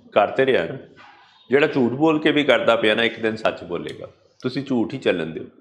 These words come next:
ਇਹ ਜਾਣ ਕੇ ਤੁਹਾਡੇ ਸਾਹਮਣੇ ਕਰਦਾ ਪਿਆ। ਮੈਂ ਕਿਹਾ, "ਜੀ, ਜਾਣ ਕੇ ਵੀ ਤੁਹਾਡੇ ਸਾਹਮਣੇ ਵੀ ਕਰਦਾ ਪਿਆ, ਤਾਂ ਵੀ ਇਹਦੇ 'ਚ ਸਾਡੀ ਜਿੱਤ ਹੈ, ਕਰਦਾ ਤੇ ਪਿਆ ਨਾ।" ਜਦੋਂ ਇਸ ਤਰ੍ਹਾਂ ਪੇਸ਼ੈਂਟਸ ਇਹ ਕਰਦੇ ਰਹਿੰਦੇ ਆ ਨਾ, ਫਿਰ ਅਸੀਂ ਉਹਨਾਂ ਨੂੰ life ਸਕਿੱਲ ਸਿਖਾਉਂਦੇ ਹਾਂ, ਫਿਰ ਅਸੀਂ ਉਹਨਾਂ ਨੂੰ ਰਿਸਪੌਂਸਿਬਿਲਟੀਆਂ ਲੈਣੀਆਂ।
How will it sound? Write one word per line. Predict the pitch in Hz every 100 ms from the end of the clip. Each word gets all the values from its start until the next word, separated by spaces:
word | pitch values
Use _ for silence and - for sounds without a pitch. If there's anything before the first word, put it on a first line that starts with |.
| - - _ _ _ _ _ _ _
ਇਹ | 139
ਜਾਣ | 127 120 127
ਕੇ | 151
ਤੁਹਾਡੇ | 143 131 104
ਸਾਹਮਣੇ | 101 123 135 120
ਕਰਦਾ | 87 78 85
ਪਿਆ। | 98
ਮੈਂ | 120
ਕਿਹਾ, | 131
"ਜੀ, | 127 113
ਜਾਣ | 98 101 107 113
ਕੇ | - 113
ਵੀ | 95 110 120
ਤੁਹਾਡੇ | 120 95 98
ਸਾਹਮਣੇ | 98 110 123 117
ਵੀ | 107 113
ਕਰਦਾ | 107 95 104
ਪਿਆ, | 104 110
ਤਾਂ | 110 127 143
ਵੀ | 151
ਇਹਦੇ | 123 117
'ਚ | 113
ਸਾਡੀ | 107 104 92 98
ਜਿੱਤ | 85 82 -
ਹੈ, | 82 _ _ _ _
ਕਰਦਾ | 104 95 139
ਤੇ | 170 156
ਪਿਆ | 107 80
ਨਾ।" | - 95 _ _ _ _ _ _ _ _ _ _ _ _ _ _ _ _ _ _ _ _ _ -
ਜਦੋਂ | 135 156
ਇਸ | 143 147
ਤਰ੍ਹਾਂ | 170 160
ਪੇਸ਼ੈਂਟਸ | 135 127 147 131 -
ਇਹ | 127
ਕਰਦੇ | 127 98 98 123
ਰਹਿੰਦੇ | 123 104 98
ਆ |
ਨਾ, | 98
ਫਿਰ | 113 117 104
ਅਸੀਂ | 104 117
ਉਹਨਾਂ | 110
ਨੂੰ | 104
life | 92 92
ਸਕਿੱਲ | - 107 95
ਸਿਖਾਉਂਦੇ | - 98 87 92
ਹਾਂ, | 92
ਫਿਰ | 104 107
ਅਸੀਂ | 107 107
ਉਹਨਾਂ | 98 98
ਨੂੰ | 101 98 - 117
ਰਿਸਪੌਂਸਿਬਿਲਟੀਆਂ | 110 113 104 98 110 98 101 101
ਲੈਣੀਆਂ। | 98 92 92 95 90